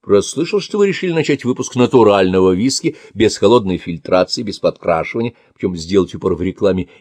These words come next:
именно что на помутнение и остаточные масла». «А, понимаете», — неуверенно говорит Бэйн,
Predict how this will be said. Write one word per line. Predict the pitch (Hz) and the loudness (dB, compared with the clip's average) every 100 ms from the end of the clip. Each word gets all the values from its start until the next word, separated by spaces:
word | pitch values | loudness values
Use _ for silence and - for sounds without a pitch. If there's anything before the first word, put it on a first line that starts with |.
| - | -8
именно | 92 98 139 185 208 | -4 -2 0 0 -2
что | - 262 | 0 0
на | 254 240 | 2 2
помутнение | 247 240 - 226 214 196 | 2 0 0 2 4 4
и | 180 | 2
остаточные | - - 135 - - 101 | 2 0 0 -2 -8 -4
масла». | 95 - - - _ _ _ _ _ _ _ _ - | -4 -6 -10 -14 _ _ _ _ _ _ _ _ -4
«А, | - 135 113 - | 4 4 4 -2
понимаете», — | 113 107 104 104 135 196 151 107 98 - - 101 95 - _ | 0 0 0 2 4 4 4 2 0 -2 -2 0 -2 -8 _
неуверенно | 110 104 107 104 104 101 101 | -8 -2 0 2 2 2 0
говорит | 104 98 | 0 0
Бэйн, | 90 101 95 | 2 2 2